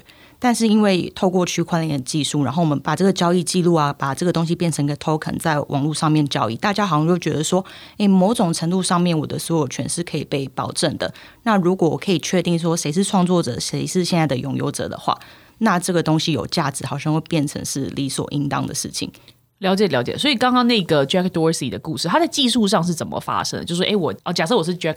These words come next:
Speaker 2: Dorsey，好，我想要卖掉我的贴文，那我要把什么东西去载入到这个基于以太坊的这个链上，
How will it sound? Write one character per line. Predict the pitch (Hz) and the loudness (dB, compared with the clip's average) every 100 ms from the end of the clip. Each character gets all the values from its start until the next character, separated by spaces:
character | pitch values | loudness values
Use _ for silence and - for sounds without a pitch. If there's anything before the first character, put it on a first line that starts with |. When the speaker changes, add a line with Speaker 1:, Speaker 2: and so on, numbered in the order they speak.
| - | -4
Speaker 2:
Dorsey， | 147 143 98 | -4 -4 -8
好， | - - | -8 -2
我 | 196 | -2
想 | 156 | -2
要 | 151 | -2
卖 | 180 135 | -2 -2
掉 | 147 110 | -2 -4
我 | |
的 | 82 | -6
贴 | - 139 107 | -8 -6 -4
文， | 98 - - - _ _ _ - | -6 -8 -14 -20 _ _ _ -4
那 | 311 | 0
我 | 185 | 2
要 | 156 196 | 4 2
把 | 151 143 | 2 0
什 | - 151 | -2 -4
么 | 131 | -4
东 | 127 156 160 | -2 -2 0
西 | - 156 143 | -2 -4 -4
去 | - 190 156 - - _ _ | -4 -2 -2 -6 -16 _ _
载 | - 147 127 | -4 -2 0
入 | 185 185 | 0 0
到 | 180 160 139 | 2 0 0
这 | 160 | -2
个 | 143 107 69 - - | -2 -2 -4 -10 -6
基 | 196 185 | -2 0
于 | 156 | -2
以 | 160 | -6
太 | 151 190 | -4 -4
坊 | 165 123 71 | -4 -6 -10
的 | - 67 | -10 -10
这 | 160 | -10
个 | 127 110 | -8 -2
链 | 196 147 120 | 0 0 -2
上， | 156 95 | -4 -6